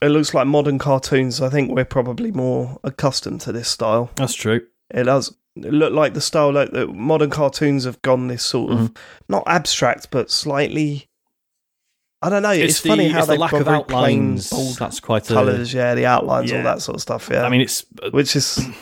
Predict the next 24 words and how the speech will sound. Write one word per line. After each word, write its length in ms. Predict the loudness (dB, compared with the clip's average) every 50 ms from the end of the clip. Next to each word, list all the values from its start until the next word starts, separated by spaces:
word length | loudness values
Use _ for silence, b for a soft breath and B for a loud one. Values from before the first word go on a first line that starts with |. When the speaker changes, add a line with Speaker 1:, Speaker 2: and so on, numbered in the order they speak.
| -4 -2
Speaker 1:
yeah. 120 | 2 2
Speaker 2:
well, 80 | 2 2
Samurai 360 | 4 2 2 4 4 2 2
Jack 400 | 4 2 2 0 0 -6 -14 -14
sort 240 | -10 -2 0 0 0
of 160 | 0 -4 _ -14
kicked 440 | -8 -6 -6 -6 -6 -12 -6 -2
that 180 | 0 0 0 0
off, 580 | -2 -4 -4 -6 -12 -16 -16 -16 -18 -20 -20 _
um, 960 | -8 -4 -2 0 0 2 2 2 2 2 0 0 0 0 0 0 0 -2 -2 -6 _ _
but 100 | -2 -2
it's, 300 | -2 -2 -6 -12 -6 -2
yeah, 240 | -2 -2 0 -2 -4
it's 200 | -6 -8 -8 -10
been 180 | -10 -10 -10
sort 180 | -10 -12 -14 -14
of 100 | -14 -10
growing 380 | -6 -2 -2 -2 -2 -4 -6 -6
over 160 | -6 -6 -4
the 60 | -4
last 220 | -4 -4 -6 -8
sort 140 | -12 -12 -10 -6
of 40 |
ten, 360 | -4 -2 -2 0 0 -2 -2